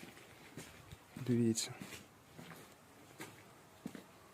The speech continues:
Потягає вже. Вже напився. <gasps>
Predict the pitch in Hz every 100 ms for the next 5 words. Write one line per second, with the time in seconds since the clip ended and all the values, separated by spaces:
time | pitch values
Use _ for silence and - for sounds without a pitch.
0 | - - - - - - - - - -
1 | - - - - - - - - - -
2 | - - - - - 123 135 123 117 110
3 | 110 117 120 - - - - - 117 120
4 | 120 - 113 - - - - - - -
5 | - - - 156